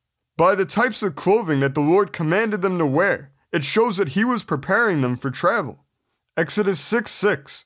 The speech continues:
says, "Wherefore say unto the children of Israel,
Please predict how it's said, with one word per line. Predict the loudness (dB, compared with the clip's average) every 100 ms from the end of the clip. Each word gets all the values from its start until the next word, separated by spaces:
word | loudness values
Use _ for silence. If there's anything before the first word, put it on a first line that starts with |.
| -10
says, | -2 0 0 -4 _ _ -2
"Wherefore | 2 2 0 -2 -2
say | 0 2 2 0
unto | 0 0
the | 0
children | 0 0 0 0
of | -2 0
Israel, | -2 0 -2 -2 -8